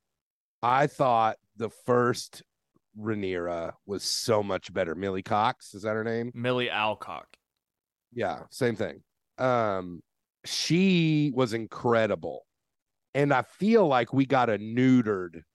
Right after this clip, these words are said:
Speaker 1: Rhaenyra when Emma Darcy took over. Now, Emma has done some good things. Don't get me wrong. She just, for me, it didn't have the same magic.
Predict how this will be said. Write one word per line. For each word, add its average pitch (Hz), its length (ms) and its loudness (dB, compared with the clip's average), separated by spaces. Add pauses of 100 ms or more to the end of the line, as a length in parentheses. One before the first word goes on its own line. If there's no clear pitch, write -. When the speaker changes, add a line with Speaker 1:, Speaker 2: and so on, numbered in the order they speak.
(340)
Speaker 1:
Rhaenyra 90 720 -6 (120)
when 107 180 -2
Emma 101 180 0
Darcy 92 380 -2
took - 240 -12
over. 65 380 -8 (340)
Now, 160 340 2
Emma 165 360 4
has 135 220 0
done 135 200 2
some 110 280 -6
good 107 300 2
things. 107 540 0
Don't 123 160 -2
get 131 80 0
me 104 100 -4
wrong. 98 460 0 (400)
She - 280 -4
just, 165 360 2 (720)
for 147 120 4
me, 170 240 4
it 113 160 -2
didn't 139 300 -4
have 135 300 0
the 117 80 -6
same 117 380 -2
magic. 104 460 -4